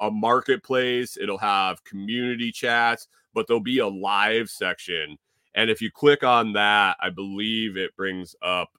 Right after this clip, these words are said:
um, here, let me see if I can, if I can show this, uh, without showing anything. You can see my, um, so right,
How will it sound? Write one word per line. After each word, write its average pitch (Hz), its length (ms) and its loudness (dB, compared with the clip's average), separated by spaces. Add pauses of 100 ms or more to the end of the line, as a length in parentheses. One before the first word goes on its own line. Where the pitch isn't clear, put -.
um, 76 600 -6 (520)
here, 82 200 -4
let 87 120 -6
me 92 120 -6
see - 180 -14
if 76 160 -8
I 73 40 -8
can, 73 460 -10
if 82 140 -10
I 80 80 -4
can 78 120 -10
show 78 380 -10
this, 73 360 -10 (1500)
uh, 87 520 2
without 85 360 -2
showing 87 480 0
anything. 80 840 -2 (760)
You 101 100 -6
can 101 100 -6
see 107 260 -4
my, 90 400 2
um, 73 340 -6 (1080)
so 98 180 2
right, 120 400 6